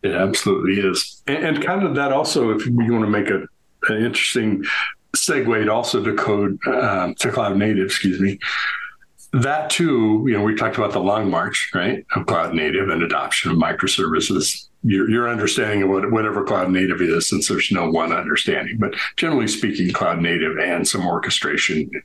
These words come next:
possibly, you know, infrastructure, um, open source, and, you know, a little bit of serverless in there tends to be kind of the center of the circles. Containers, obviously,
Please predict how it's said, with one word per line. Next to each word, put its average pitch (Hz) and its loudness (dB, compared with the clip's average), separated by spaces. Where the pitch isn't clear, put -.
possibly, 80 -2
you 131 0
know, 131 -2
infrastructure, 120 -2
um, 92 0
open 104 0
source, 98 2
and, 110 2
you 113 2
know, 90 0
a 95 -2
little 98 2
bit 101 2
of - -2
serverless 92 0
in 87 -4
there 85 0
tends 127 0
to 113 0
be 92 -2
kind 104 0
of 92 -2
the 92 0
center 90 -2
of 85 -2
the 85 0
circles. - -2
Containers, 98 0
obviously, - -2